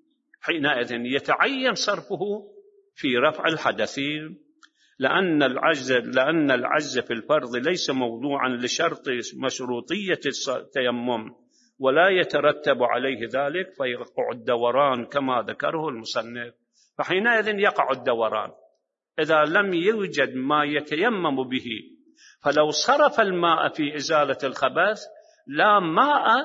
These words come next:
ولا تراب، حينئذ يدور أمره بين الصلاة مع نجاسة البدن أو أبدًا أو الثوب أو مع الحدث حينئذ بين الصلاة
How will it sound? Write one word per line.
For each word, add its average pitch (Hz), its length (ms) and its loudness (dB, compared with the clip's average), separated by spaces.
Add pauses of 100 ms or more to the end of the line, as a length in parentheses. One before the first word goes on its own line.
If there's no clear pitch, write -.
(140)
ولا 165 300 4
تراب، 123 460 2
حينئذ 120 560 -6 (640)
يدور 147 520 4
أمره 110 540 -2 (500)
بين 185 340 2
الصلاة 175 640 4 (320)
مع 151 260 4
نجاسة 147 640 0
البدن 135 480 -2 (1300)
أو 135 360 2
أبدًا 143 600 2
أو 143 200 4
الثوب 139 480 2 (520)
أو 147 140 2
مع 175 300 4
الحدث 180 580 0 (560)
حينئذ 143 720 0 (680)
بين 165 340 4
الصلاة 151 520 4